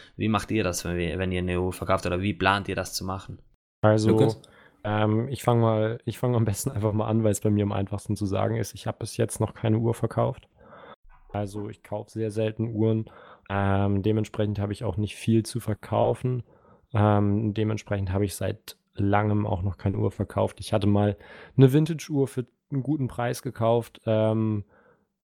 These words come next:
Speaker 2: ja, einmal ein paar Tage getragen, neues Glas reingebaut, ähm, schönere Bilder gemacht und dann für zwanzig Euro Gewinn auf eBay wieder verkauft. Das war's dann aber auch. Nee, und war's dann eigentlich. Was ich aber noch gerne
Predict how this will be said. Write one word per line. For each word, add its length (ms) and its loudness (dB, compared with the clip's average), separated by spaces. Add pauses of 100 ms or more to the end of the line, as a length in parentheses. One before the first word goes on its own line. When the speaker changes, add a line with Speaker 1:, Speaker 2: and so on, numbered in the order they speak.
(460)
Speaker 2:
ja, 440 2
einmal 320 2
ein 80 0
paar 160 -4
Tage 320 -4
getragen, 600 0
neues 280 2
Glas 360 -4
reingebaut, 760 0
ähm, 260 2
schönere 420 2
Bilder 280 2
gemacht 360 -2
und 160 -8
dann 160 0
für 520 2
zwanzig 440 -4
Euro 220 2
Gewinn 400 -2
auf 160 -6
eBay 280 2
wieder 180 2
verkauft. 560 -2
Das 160 -4
war's 500 -4
dann 140 2
aber 220 2
auch. 200 2 (580)
Nee, 280 4
und 400 -2
war's 240 -2
dann 120 -6
eigentlich. 380 -6
Was 140 0
ich 160 -6
aber 160 2
noch 180 0
gerne 320 2